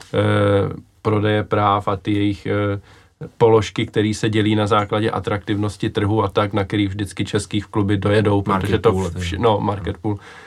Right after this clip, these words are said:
Speaker 1: protože to všechno sežerou ty největší ligy a tam, eh, tam prostě český kluby mají smůlu. Každopádně, otázka zní takhle. Ten český klub, když hraje ty evropský poháry, on má nějaký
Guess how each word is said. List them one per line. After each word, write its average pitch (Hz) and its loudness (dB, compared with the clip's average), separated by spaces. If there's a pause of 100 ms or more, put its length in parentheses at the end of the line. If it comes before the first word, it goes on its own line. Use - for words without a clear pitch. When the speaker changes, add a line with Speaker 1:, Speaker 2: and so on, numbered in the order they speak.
(180)
Speaker 1:
protože 104 2
to 104 2
všechno 104 -2
sežerou 104 0
ty 104 -2
největší 101 2
ligy 107 4
a 98 0
tam, 98 -2 (480)
eh, 98 0
tam 95 0
prostě 98 -2
český - -6
kluby 101 2
mají 101 2
smůlu. 101 -2 (280)
Každopádně, 110 2 (460)
otázka 113 2
zní 131 0
takhle. 123 0 (440)
Ten 127 4
český 151 2
klub, 123 -2
když 120 -2
hraje 127 4
ty - -2
evropský 120 0
poháry, 117 4
on 113 -2
má 117 4
nějaký 120 -2